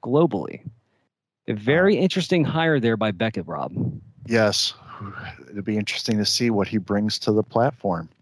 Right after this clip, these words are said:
Speaker 1: Absolutely.
Speaker 2: Golden and Sports Collectors Daily report that the much-discussed twenty twenty twenty-one <laughs> Panini Flawless
Speaker 1: <laughs>
Speaker 2: Triple Logo Man,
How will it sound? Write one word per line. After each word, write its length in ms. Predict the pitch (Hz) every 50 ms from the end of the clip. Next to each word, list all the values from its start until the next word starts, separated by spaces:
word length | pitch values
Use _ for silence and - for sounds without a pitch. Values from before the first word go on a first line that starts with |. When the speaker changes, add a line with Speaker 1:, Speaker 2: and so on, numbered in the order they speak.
| _ _
Speaker 1:
Absolutely. 680 | - 110 113 - - 104 101 117 113 101 92 87 - - - - - - - - - - - - - - - - - - - - _ _ _ _ - 147 -
Speaker 2:
Golden 600 | - 151 170 185 220 226 208 208 208 196 185 160 -
and 440 | 165 143 143 143 147 143 139 131 -
Sports 420 | - - - 156 160 160 151 -
Collectors 560 | - - 143 143 139 127 - 131 123 113 107
Daily 420 | - - 127 120 139 139 139 131 117
report 520 | 110 110 104 - - 127 123 120 120 117
that 160 | - 117 98 -
the 80 | 110
much-discussed 1200 | 110 117 113 113 131 190 - - - - - 180 151 - - - - 175 151 143 131 - - -
twenty 460 | - - - 147 160 185 202 196 196 185
twenty 640 | - - - - 165 165 175 175 165 160 165 156 131 - - _ _ _ _ _ _ _ _ _ _ _ _ _ _
twenty-one 920 | - - - 123 135 156 170 175 160 135 156 160 147 117 107 107 107 110 113
<laughs> 60 | - -
Panini 640 | - 165 165 143 - - 185 170 175 190 185 151
Flawless 600 | - - 151 160 156 156 156 156 151 139 - -
Speaker 1:
<laughs> 40 | -
Speaker 2:
Triple 460 | - - 160 170 - 156 156 143 131
Logo 340 | 131 139 147 156 151 151 120
Man, 380 | 107 107 110 107 104 107 107